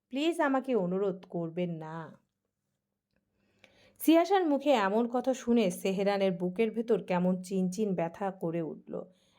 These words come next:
একটা বেদনাদায়ক অনুভূতি হলো। ওয়ালে লাগানো বড় গ্লাসে সিয়াসের মুখখানা দেখা যাচ্ছে। সেহরান সেদিকে তাকিয়ে আছে। কি অপূর্ব সুন্দরী সিয়াসা!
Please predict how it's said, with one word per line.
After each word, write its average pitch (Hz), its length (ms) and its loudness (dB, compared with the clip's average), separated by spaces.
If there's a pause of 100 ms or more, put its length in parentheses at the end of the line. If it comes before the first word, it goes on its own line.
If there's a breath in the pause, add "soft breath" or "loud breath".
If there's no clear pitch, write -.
(100)
একটা 285 260 2
বেদনাদায়ক 247 800 2
অনুভূতি 180 540 -2
হলো। - 360 -12 (420 soft breath)
ওয়ালে 285 320 2
লাগানো 220 540 0
বড় 180 340 0
গ্লাসে 190 540 -4 (240 loud breath)
সিয়াসের 214 500 -2
মুখখানা 180 580 -4
দেখা 170 340 -10
যাচ্ছে। 175 560 -14
সেহরান 185 520 -2 (300 soft breath)
সেদিকে 302 460 -4
তাকিয়ে 196 500 -4
আছে। - 280 -14
কি - 240 -2
অপূর্ব 277 580 2
সুন্দরী 214 760 -4
সিয়াসা! 165 580 -10